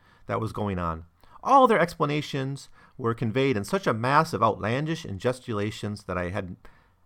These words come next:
that I, that I gave up the attempt in despair." End quote. So although he's able to get maybe some information, not really much that's useful. This veil is not lifted.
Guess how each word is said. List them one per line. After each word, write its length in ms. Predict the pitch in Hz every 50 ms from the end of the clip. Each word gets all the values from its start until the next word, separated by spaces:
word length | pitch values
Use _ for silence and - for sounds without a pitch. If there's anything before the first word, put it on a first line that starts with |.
| _ _ _ _ _ _
that 140 | - 101 98
I, 240 | 101 98 104 117 - -
that 120 | - 101 95
I 80 | 95
gave 360 | 87 85 117 120 147 160 127
up 180 | 139 143 139 -
the 100 | 117 104
attempt 380 | 98 - - 101 90 90 - 95
in 80 | 90
despair." 520 | 82 92 - - - 127 117 82 71 - - _ - - - - - - - - - - - - - - - - - - - -
End 160 | 98 92 90
quote. 240 | - - - - - - - - - - - -
So 200 | - - 135 147
although 140 | 180 185 196
he's 120 | 202 175 180
able 200 | 220 220 190 160
to 60 | 147
get 200 | 135 156 123 -
maybe 200 | 131 127 104 104
some 200 | - - 151 147
information, 560 | 117 98 - 98 90 90 87 - - 85 87
not 240 | 101 110 101 - -
really 220 | 85 82 87 85
much 260 | 80 80 87 87 -
that's 180 | - 78 - -
useful. 380 | 139 208 - - - - - - - - - - - - - - - - - - - - - - - - - - - _ - _ _ - _ _ _ _ _ _ _ _ _ _ _ _ _ _ _ _ _ _ _ _ _ _ _ _ _ _ _ _ _ _ _ _ _ _ _ _ _ _ _ _ _ _ _ _ _ -
This 180 | 190 196 -
veil 380 | 147 185 214 220 196 156 131 131
is 100 | 139 117
not 180 | 131 127 101 95
lifted. 380 | 101 95 - - - - -